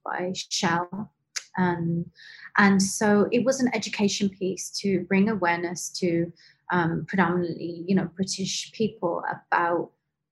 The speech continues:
that legacy and of that history.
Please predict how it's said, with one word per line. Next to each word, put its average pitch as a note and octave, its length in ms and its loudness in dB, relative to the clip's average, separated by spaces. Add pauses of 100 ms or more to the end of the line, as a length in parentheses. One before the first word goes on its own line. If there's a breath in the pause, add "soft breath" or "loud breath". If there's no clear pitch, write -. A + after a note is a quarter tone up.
that F#3 320 4
legacy G3 840 0
and G3 100 4
of F#3 120 0
that E3+ 280 -2
history. F3 680 -8